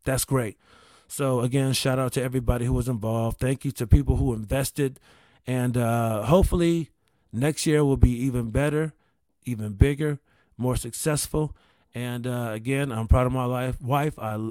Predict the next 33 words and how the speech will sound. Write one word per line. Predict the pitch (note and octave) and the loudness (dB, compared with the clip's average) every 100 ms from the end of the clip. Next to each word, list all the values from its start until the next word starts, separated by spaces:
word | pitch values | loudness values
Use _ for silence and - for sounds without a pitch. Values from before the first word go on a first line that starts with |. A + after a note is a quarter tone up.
| - | -6
I | A2+ | -6
love | A#2+ C#3+ | -2 -2
you, | C#3+ | -2
babe. | B2 C3 C3 C3+ - | -4 -4 -4 -6 -6
I'm | G#2 G2+ | -8 -6
so | - C3+ | -4 -4
proud | C#3+ C#3 C#3 | -2 -2 -2
of | C3+ | -2
you. | C3 | -4
It | G#2+ A#2 | -4 -6
was | A2 A2 | -6 -6
a, | G#2 - | -8 -10
an | A2+ A2+ | -10 -8
amazing | A2+ C3+ C3+ C#3+ | -4 -2 -2 -4
event. | C#3 B2+ C#3 D3 - _ _ _ _ _ - | -6 -4 -4 -6 -10 _ _ _ _ _ -10
And, | B2+ B2+ B2+ | -6 -4 -4
uh, | B2 A#2+ A#2 _ _ | -4 -4 -6 _ _
shout | - D#3+ D3 | -6 0 2
out | C#3+ | 0
to | D3 | -2
the | C#3 | -4
city | - C#3+ C#3+ | -4 -4 -4
of | B2+ | -2
Charlottesville. | D#3 C3+ B2+ B2+ C3+ C3 | -2 -4 -4 -2 -2 6
Oh, | A3 G3+ | 8 8
and | F3+ G#3+ | 8 2
you | B3 | 2
know | C4+ | 2
what? | D#4 | 0
Let | E4 | 0
me | - | 0
say | B3 F#3 | 2 2
this. | C3+ G2 - | 2 0 -4